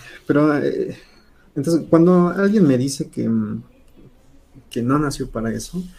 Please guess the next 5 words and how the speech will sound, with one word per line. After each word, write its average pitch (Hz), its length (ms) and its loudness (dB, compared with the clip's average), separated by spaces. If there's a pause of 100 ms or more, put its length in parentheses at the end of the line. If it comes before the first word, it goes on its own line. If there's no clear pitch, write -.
(500)
eh, 131 560 -6 (800)
yo 185 200 -2
creo 233 200 -2
que 117 120 -4
no, 113 260 0